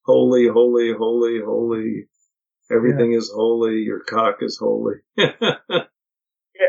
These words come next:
Speaker 2: everything that's, like, um, stigmatized and dirty and impure is rendered holy in the footnote. And the footnote is the foundational note, like the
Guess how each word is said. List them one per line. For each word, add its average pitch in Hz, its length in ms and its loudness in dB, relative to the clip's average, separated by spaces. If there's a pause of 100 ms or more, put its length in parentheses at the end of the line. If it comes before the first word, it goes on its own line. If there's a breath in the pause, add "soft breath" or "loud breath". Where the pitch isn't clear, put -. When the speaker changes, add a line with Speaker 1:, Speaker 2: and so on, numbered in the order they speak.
Speaker 2:
everything 220 440 -2
that's, 180 280 2
like, 160 320 -2
um, 131 340 -4 (720)
stigmatized 165 800 -4
and 131 240 -20
dirty 160 400 -6
and 135 80 -20
impure 135 760 -12 (580)
is 135 180 -20
rendered 151 380 -8 (120)
holy 151 380 -4
in 120 100 -8
the 120 120 -14 (100)
footnote. 123 500 -8 (340)
And 165 140 -10
the 151 200 -6
footnote 156 580 0 (640)
is 165 240 -16
the 151 160 -12
foundational 151 800 -6
note, 117 340 -14 (320)
like 131 120 -14 (120)
the 127 240 -8